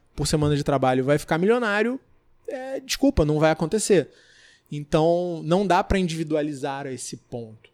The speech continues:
Não dá pra oferecer variedade a esse ponto, né? Então, por isso que a, a falta de variedade, ela é muito ruim,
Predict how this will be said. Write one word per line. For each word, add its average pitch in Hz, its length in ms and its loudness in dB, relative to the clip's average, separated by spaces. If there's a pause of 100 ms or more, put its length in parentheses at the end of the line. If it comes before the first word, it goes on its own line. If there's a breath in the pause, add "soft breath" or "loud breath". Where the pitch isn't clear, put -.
(120)
Não 139 240 -12
dá 147 200 -2
pra 160 160 0
oferecer 147 960 0
variedade 131 880 -2
a - 20 -2
esse 120 220 -8
ponto, 107 440 -14 (320)
né? 139 220 -4 (440 soft breath)
Então, 143 380 0
por 175 220 4
isso 208 100 -2
que 220 80 2
a, - 160 0 (380)
a 147 100 -6
falta 220 480 2
de 170 100 0
variedade, 143 880 2 (760)
ela 156 140 0
é - 20 2
muito 175 360 0
ruim, 135 420 -2